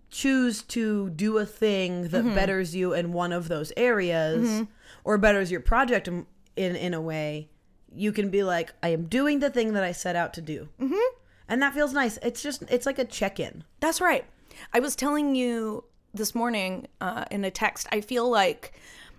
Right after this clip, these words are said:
Speaker 2: coming
Speaker 1: Mm.
Speaker 2: out of the holidays, coming into the new year,
Speaker 1: Right.
Speaker 2: um, I really have this feeling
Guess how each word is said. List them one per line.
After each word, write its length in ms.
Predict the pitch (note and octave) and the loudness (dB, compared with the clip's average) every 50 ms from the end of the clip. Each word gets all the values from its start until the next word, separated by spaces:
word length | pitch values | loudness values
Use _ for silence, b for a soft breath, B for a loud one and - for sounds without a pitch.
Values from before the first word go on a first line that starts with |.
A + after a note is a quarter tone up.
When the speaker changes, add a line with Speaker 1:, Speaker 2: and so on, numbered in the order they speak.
| B B - _ _ | B B -20 _ _
Speaker 2:
coming 460 | - G#3+ A3 A3+ A3+ A#3 A3+ A3+ A3 G#3+ | -4 0 0 2 2 4 2 2 0 0
Speaker 1:
Mm. 40 | - - | 0 0
Speaker 2:
out 220 | G3 G3 F#3 - | 2 2 2 2
of 500 | - F#3+ F#3+ F#3 F3+ F3+ F3+ E3 - - - | 2 2 4 4 4 2 0 -2 -4 -4 -4
the 100 | F#3+ E3 | -4 -2
holidays, 880 | D#3+ F#3 E3+ E3+ F#3 G3 F#3+ G3 F#3+ F3+ F3+ F#3 F3+ F3+ F3+ - - - B B B B B | -2 -2 -2 0 0 0 2 4 4 4 4 4 2 0 -2 -4 -8 -12 B B B B B
coming 240 | - G3+ F#3+ F3+ G3 | -6 -4 -4 -2 0
into 220 | G3 G3+ G3 G3+ G3+ | 0 0 0 0 0
the 100 | G3+ G3 | 0 0
new 160 | F#3+ F#3 F3+ | 0 0 0
year, 440 | F#3 F3+ F3+ F3 F3 E3+ E3+ E3+ F3 | 0 0 2 2 2 2 2 2 2
Speaker 1:
Right. 200 | F3 D3+ C#3+ - - b b b b - - - | 2 0 -2 -6 -12 b b b b -14 -10 -6
Speaker 2:
um, 260 | G3+ F3+ E3+ D#3 - - _ - | -4 -4 -4 -4 -6 -10 _ 2
I 140 | A#3+ B3+ G3+ | 2 2 2
really 480 | G#3 G3+ G3 G3+ G#3 B3 A#3+ E4 F#4 G4 | 2 -2 -4 0 2 2 2 2 0 -2
have 320 | D#4+ - B3 C4 A#3+ G3+ F#3+ | -2 -2 -2 -2 -4 -4 -4
this 220 | - A#3 A3 - - | -6 -6 -6 -6 -6
feeling 480 | - B3 C4 C4 C4+ B3+ A#3 G3+ - | -4 -2 0 0 0 0 -2 -2 -6